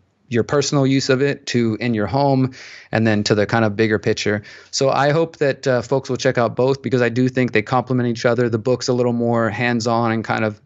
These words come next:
specific to the technocracy, but five G is a part of that, you know? So,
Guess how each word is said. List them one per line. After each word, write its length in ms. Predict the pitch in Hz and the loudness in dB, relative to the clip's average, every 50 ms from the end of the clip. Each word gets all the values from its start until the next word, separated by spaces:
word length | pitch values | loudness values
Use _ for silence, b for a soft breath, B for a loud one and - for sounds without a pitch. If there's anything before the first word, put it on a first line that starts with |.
| _ _ - | _ _ -14
specific 440 | - - 147 131 - 135 123 123 117 | -6 -4 -2 -2 0 0 -2 -2 -2
to 100 | - 123 | -2 -4
the 60 | 113 | -2
technocracy, 680 | - 120 110 - 117 113 123 127 120 123 - 147 143 131 | 0 0 -2 0 0 0 0 0 -2 -4 -2 0 0 2
but 160 | 120 110 - | 0 -2 -2
five 280 | - - 110 110 117 113 | 0 0 2 2 0 0
G 180 | 113 117 113 | -2 -2 -2
is 280 | 107 101 98 101 - - _ _ _ _ - | -2 -4 -6 -8 -10 -12 _ _ _ _ -10
a 80 | - - | -10 -8
part 300 | - - 131 123 110 101 | -2 0 2 4 4 2
of 100 | 95 98 | 2 2
that, 280 | 98 95 95 - - - | 2 2 0 0 -2 -4
you 100 | - 95 | -2 0
know? 180 | 95 92 95 | 0 0 -2
So, 260 | - - 110 98 98 | -2 0 0 -2 -2